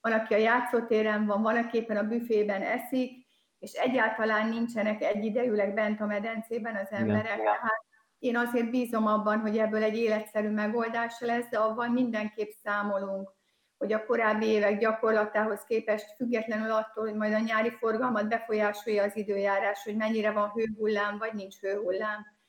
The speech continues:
Speaker 1: az nyilvánvalóan egy kisebb bevétel lesz, tehát akár ez adott esetben a tavalyi nyári hónapokhoz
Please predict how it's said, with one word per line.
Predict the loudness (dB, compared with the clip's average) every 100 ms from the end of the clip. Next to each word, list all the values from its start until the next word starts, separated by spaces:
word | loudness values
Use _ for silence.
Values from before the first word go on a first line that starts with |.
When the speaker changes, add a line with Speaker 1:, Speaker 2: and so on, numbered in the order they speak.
| _ _ _ _
Speaker 1:
az | -2 2
nyilvánvalóan | 4 6 4 4 2 2
egy | 0
kisebb | -2 -6 -2 -2 2
bevétel | 2 2 0 0 0
lesz, | 2 0
tehát | -2 -2 -2
akár | 0 0 0
ez | -2
adott | -2 -2 -2 -2
esetben | -4 -2 -2 0
a | -2
tavalyi | -2 0 0
nyári | 0 0 0 -2
hónapokhoz | -4 -4 -4 -6 -6 -8